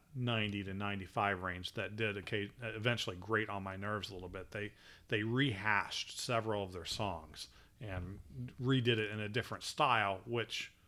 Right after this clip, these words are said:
was fine. I mean, artistic license to try and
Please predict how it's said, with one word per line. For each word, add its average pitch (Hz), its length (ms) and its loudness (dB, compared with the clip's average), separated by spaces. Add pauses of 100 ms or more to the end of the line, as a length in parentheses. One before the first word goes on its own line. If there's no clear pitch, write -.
(140)
was 190 180 2
fine. 165 440 2
I 104 80 2
mean, 113 340 0
artistic 117 680 0
license 113 540 0
to - 120 -8
try 110 380 0
and 101 220 -2